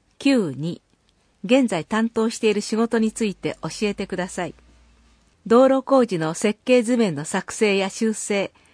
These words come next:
工事発注を行っています。民間企業で培った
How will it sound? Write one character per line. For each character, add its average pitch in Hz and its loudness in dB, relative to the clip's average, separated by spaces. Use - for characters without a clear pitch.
工 254 6
事 240 0
発 240 -4
注 170 -2
を 151 -2
行 196 -4
っ 185 -4
て - -10
い 156 -6
ま 165 -6
す。 - -14
民 240 2
間 254 0
企 233 0
業 170 0
で 156 -4
培 - -6
っ 208 -6
た - -6